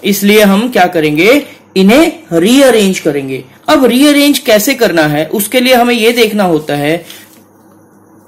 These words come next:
कि किसके unit place को plus करके हमारे पास ज़ीरो आ रहा है। जैसे आप यहां देखेंगे तो ये सात और ये आठ, इनको plus करेंगे, आठ और सात होता है पन्द्रह, ये आठ और ये तीन, आठ और तीन होता है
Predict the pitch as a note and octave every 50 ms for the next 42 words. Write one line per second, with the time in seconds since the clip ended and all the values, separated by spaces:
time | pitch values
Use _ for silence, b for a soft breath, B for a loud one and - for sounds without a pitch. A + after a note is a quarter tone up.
0 | _ _ _ - G3+ - C4 C#4 D4+ D4 - - - - _ _ _ _ - _
1 | _ - C#4 C#4 C4+ - - D#4+ D#4 D#4 C4 C4 C4 C4 C4+ B3+ - - A#3+ A#3
2 | A#3 A#3 A3+ - - A#3 A3+ A#3 A#3 - - A#3 A#3+ A#3 - - F#3 E3 D#3+ -
3 | F#3+ G3+ A3 A#3 A3 G#3+ F#3 E3+ E3 E3 E3 F3+ G3 G3 E3+ D#3 E3 G3 G3+ G3+
4 | F#3 E3 D3 C#3 C3+ C3 C3 C3+ B2 B2+ A#2+ - - B B B B B B B
5 | _ F3+ E3 G3+ G#3+ A3+ A3 C4+ C4+ C4+ B3+ A#3+ A3 G#3+ A3+ B3+ A#3+ G3+ F3+ -
6 | G3 F3 D#3+ D#3 D#3 E3+ F3 - F#3+ F#3+ F#3+ G#3 G#3+ G#3 - - F#3+ E3 D#3 D#3
7 | D#3+ F#3+ G3 - B B B B B B _ - F#3+ F#3 G3+ A3 A3 - - D#3+
8 | C#3+ B2+ - - - - - A3 A#3+ A#3+ C4+ B3+ B3+ B3 A#3+ A#3 A#3 A#3 G#3+ A3
9 | A3 A3+ A3 G#3+ G#3 G3+ G#3 G#3+ G#3 G3 G#3 F#3+ F3+ F3 D#3 D3+ - D#3+ F3 G#3
10 | G3+ - A3+ G#3+ G3 D#3+ - - B B B B B B B B B B _ _
11 | _ - G3 G3+ B3+ C4 - G3 G#3 G3 G#3 B3 B3 B3+ C#4 - G#3+ G3+ G3+ G3+
12 | G#3 G#3 G#3 - G#3 F#3+ E3+ D3 D#3 - - - F3+ F#3 G3 G#3 G3+ A3+ A3 G#3
13 | G#3 A3 G#3+ G#3 G3 F3 - - F#3+ F#3+ G3 A#3+ C#4 -